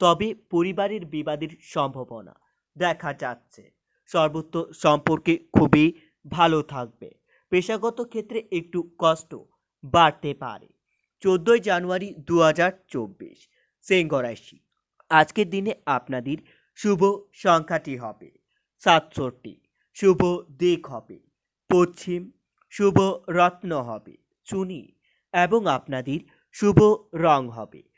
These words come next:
কমলা। আজ অর্থভাগ্য সেরকম থাকবে না, তাই পাড়া প্রতিবেশীর কাছ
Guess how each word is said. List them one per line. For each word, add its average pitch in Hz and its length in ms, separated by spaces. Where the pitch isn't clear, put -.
কমলা। 135 500
আজ 151 200
অর্থভাগ্য 180 640
সেরকম 151 560
থাকবে 135 460
না, 92 140
তাই 143 200
পাড়া 165 240
প্রতিবেশীর 208 640
কাছ 147 200